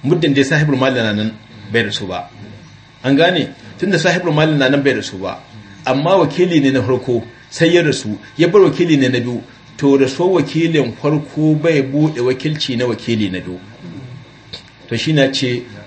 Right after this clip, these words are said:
"Wa laysa man wakalahu muwakkalun bi mauti man wakalahu yan'azilu.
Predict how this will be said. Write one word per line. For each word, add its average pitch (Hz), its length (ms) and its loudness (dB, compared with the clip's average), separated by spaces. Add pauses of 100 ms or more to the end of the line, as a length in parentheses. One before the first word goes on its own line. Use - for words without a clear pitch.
"Wa 117 160 2
laysa 151 440 2
man 147 280 0
wakalahu 143 800 0
muwakkalun 156 880 0 (300)
bi 123 100 4
mauti 139 380 2
man 127 180 0
wakalahu 113 580 -4
yan'azilu. 98 560 -4